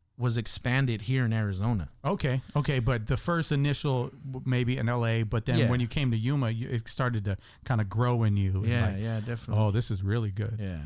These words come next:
Speaker 2: Cool.
Speaker 1: And when I came over here is when I started, which is weird, 'cause, you know, you'd think being from L A, you'd be, you know, a lot of, you know, you get a lot of big radio stations and, like, you get to, you know, they get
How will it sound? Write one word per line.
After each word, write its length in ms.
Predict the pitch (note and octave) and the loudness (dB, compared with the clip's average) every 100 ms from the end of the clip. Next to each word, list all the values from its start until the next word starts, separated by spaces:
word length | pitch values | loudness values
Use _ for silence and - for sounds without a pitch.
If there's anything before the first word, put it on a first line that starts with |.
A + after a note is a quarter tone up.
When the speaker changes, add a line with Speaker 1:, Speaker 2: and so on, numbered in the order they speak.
| A2 - - _ - - | -10 -16 -20 _ -20 -2
Speaker 2:
Cool. 80 | C3 | -2
Speaker 1:
And 120 | C3 | 0
when 160 | C3 C3+ | 0 2
I 80 | C3+ | 0
came 260 | - F3+ | 0 2
over 180 | F3 D#3 | 2 2
here 160 | C#3+ D#3+ | 2 2
is 140 | C#3 | 2
when 100 | C#3 | 0
I 80 | C3+ | 0
started, 440 | B2+ D3 C#3+ B2 - - - - - - | 0 0 -2 -2 -8 -20 -20 -20 -14 -2
which 220 | C#3 C#3 | 0 2
is 120 | A#2+ | 0
weird, 460 | A#2 E3+ D3 C3 - | 2 4 4 2 0
'cause, 220 | C3+ B2 | 0 2
you 80 | C#3 | 0
know, 40 | |
you'd 260 | C3+ C#3 B2+ | 2 0 -2
think 280 | D3 C#3+ B2+ | -4 -2 -2
being 220 | C#3+ C3+ | -2 0
from 220 | - C3 | 0 0
L 180 | B2 B2 | 2 2
A, 100 | C#3 | 2
you'd 280 | B2+ B2+ A#2+ | 0 -2 -2
be, 260 | B2 A#2+ - _ - - - | -2 -2 -8 _ -20 -20 -16
you 140 | - A#2+ | -6 -4
know, 320 | A#2+ A#2 A#2 A2+ | -2 -6 -10 -12
a 140 | A#2+ | -8
lot 260 | A#2+ B2 B2 | -4 -2 -2
of, 240 | A#2 A#2 - | -4 -8 -6
you 120 | C3 | -4
know, 80 | A#2+ | -2
you 160 | B2 | -2
get 220 | B2+ C3 | -2 -2
a 40 | A#2+ | 0
lot 140 | C3 | 0
of 140 | A#2 A2 | 0 -2
big 180 | C3 | -2
radio 340 | B2 B2+ B2 A#2+ | 0 0 0 0
stations 600 | - A#2+ A#2 B2 A#2 A2 | 0 -2 0 0 0 0
and, 160 | A2 | 0
like, 180 | G#2+ G#2+ | -2 -4
you 120 | A#2 | -6
get 200 | A#2 A#2 B2 B2 | -4 -4 -4 -14
to, 280 | - G#2+ A2+ - - C#3 | -6 -6 -6 -14 -20 -6
you 80 | C3 | -2
know, 80 | |
they 120 | A#2+ C3 | 0 0
get 220 | C#3+ | -2